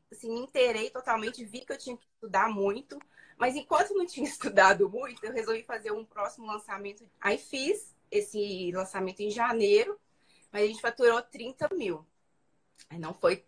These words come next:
tanto, a gente ficou até um pouco triste, <laughs> mas foi um resultado bom, sim, né? E um lançamento que não deu muito trabalho. E aí a gente parou, falou, Não, agora vamos estudar, vamos fazer tudo certinho,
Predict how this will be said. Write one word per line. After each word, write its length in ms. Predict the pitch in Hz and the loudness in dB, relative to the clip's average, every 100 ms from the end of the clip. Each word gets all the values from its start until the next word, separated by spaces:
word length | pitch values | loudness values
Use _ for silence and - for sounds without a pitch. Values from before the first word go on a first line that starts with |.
| - | 4
tanto, 460 | 208 226 302 - | 6 6 2 0
a 40 | 262 | -4
gente 240 | 233 - | -4 -14
ficou 240 | 226 - 202 | -18 -8 -8
até 180 | 208 | -6
um 60 | 214 | -12
pouco 240 | - 214 285 | -10 -12 -10
triste, 840 | - 214 233 349 - - - 294 | -6 -4 -2 -4 -6 -14 -4 -2
<laughs> 840 | - 415 415 - - - - 285 - | 2 2 0 -4 -16 -18 -14 -14 -8
mas 420 | 277 202 220 247 | 4 4 4 -2
foi 200 | 233 214 | -10 -8
um 40 | |
resultado 680 | 294 240 277 349 247 220 220 | -6 -8 -10 -6 -2 -2 -4
bom, 420 | 226 - 262 190 196 | -10 -4 -4 -4 -10
sim, 220 | - 156 | -20 -18
né? 220 | 160 180 _ _ _ _ _ - | -16 -16 _ _ _ _ _ -10
E 200 | 196 202 | -2 0
um 120 | 208 | 0
lançamento 540 | 214 202 220 208 208 _ | 0 -2 -2 -4 -6 _
que 80 | |
não 160 | 233 233 | -12 -8
deu 160 | 220 208 | -8 -8
muito 180 | 220 | -12
trabalho. 580 | - 247 320 202 156 156 180 | -6 -6 0 4 4 2 -10
E 260 | 202 - _ _ _ | -16 -18 _ _ _
aí 240 | 208 214 240 | -4 -2 -2
a 80 | - | -4
gente 200 | 269 - | -12 -6
parou, 360 | 269 277 233 | -4 -2 -2
falou, 140 | 247 214 | -4 -8
Não, 60 | |
agora 240 | 175 175 196 | -4 -2 -4
vamos 260 | 208 226 | -6 -12
estudar, 720 | - 294 214 180 156 160 - _ _ _ | -14 -20 -4 0 2 0 -4 _ _ _
vamos 400 | 185 185 220 254 - _ _ _ | -2 -2 -2 -8 -10 _ _ _
fazer 240 | 208 208 | -10 -10
tudo 220 | 208 262 - | -10 -16 -4
certinho, 760 | 349 226 - 233 247 277 | -2 -2 -4 -6 -4 -4